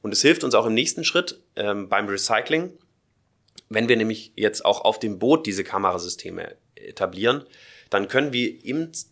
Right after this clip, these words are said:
Moment der Beladung des Bootes eine Information an unsere Recyclingstruktur geben. Wir kommen mit der Ladung, mit der Zusammensetzung. Bitte informiert den Recycler für die komplette Kette.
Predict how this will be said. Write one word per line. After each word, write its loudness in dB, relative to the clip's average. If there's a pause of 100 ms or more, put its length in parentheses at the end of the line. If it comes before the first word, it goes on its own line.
(140)
Moment -2
der 6
Beladung 2
des -4
Bootes -4 (120)
eine -4
Information -2
an -4
unsere -4
Recyclingstruktur -4
geben. -6
Wir -2
kommen -2
mit -4
der 4
Ladung, 0
mit -20
der 2
Zusammensetzung. -2 (280)
Bitte 2
informiert -4
den -2
Recycler -2
für -16
die -18
komplette -14
Kette. -16